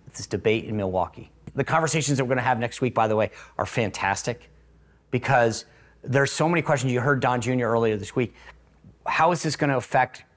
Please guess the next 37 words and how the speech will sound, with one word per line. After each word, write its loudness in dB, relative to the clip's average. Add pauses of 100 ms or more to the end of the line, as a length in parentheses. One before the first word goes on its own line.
you -4
know, 0
what, 0
what, 2
what's 2
gonna 0
happen? 0
He 0
said 4
it 4
was -2
gonna 0
go 2
to -2
the -6
Supreme -4
Court. 0 (840)
I -2
don't 2
know, 2
maybe. -2 (880)
But 2
this 2
is 4
the, 2
what 2
the 2
left 2
is -6
planning -4
to -8
do. 0
They're 0
gonna 0
use -2
this -4
system. -6